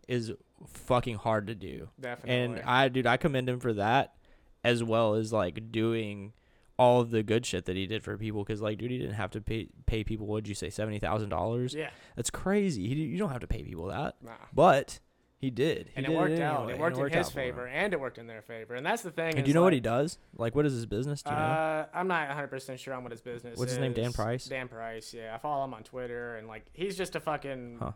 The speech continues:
Speaker 2: outstanding guy from what I can tell in general. Like, he's just all about, like,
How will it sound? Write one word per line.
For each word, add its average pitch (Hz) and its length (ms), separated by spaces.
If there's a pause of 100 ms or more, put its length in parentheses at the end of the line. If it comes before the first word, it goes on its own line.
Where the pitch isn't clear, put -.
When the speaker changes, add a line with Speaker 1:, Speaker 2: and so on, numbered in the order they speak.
Speaker 2:
outstanding 139 540
guy 120 240
from 123 100
what 123 100
I 120 100
can 117 140
tell 123 220
in 120 80
general. 123 420
Like, 113 240 (440)
he's 175 180
just 180 160
all 160 160
about, 139 320
like, 123 320